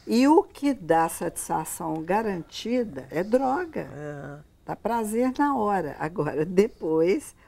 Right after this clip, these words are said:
Speaker 1: o precinho vai vindo. Vem a tolerância
Speaker 2: Aham.
Speaker 1: e o preço vem, vem
Speaker 2: Olha,
Speaker 1: cá.
Speaker 2: eu me lembro
Speaker 1: Mas, com licença, é, então o que eu observo é isso. Se eu recebo no consultório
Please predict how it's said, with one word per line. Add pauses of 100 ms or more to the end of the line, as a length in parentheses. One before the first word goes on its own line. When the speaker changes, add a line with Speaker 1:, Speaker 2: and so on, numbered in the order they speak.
Speaker 1:
o
precinho
vai
vindo.
Vem
a
tolerância
Speaker 2:
Aham.
Speaker 1:
e
o
preço
vem,
vem
Speaker 2:
Olha,
Speaker 1:
cá.
Speaker 2:
eu
me
lembro (160)
Speaker 1:
Mas, (220)
com
licença, (500)
é, (460)
então
o
que
eu
observo
é
isso.
Se
eu
recebo
no
consultório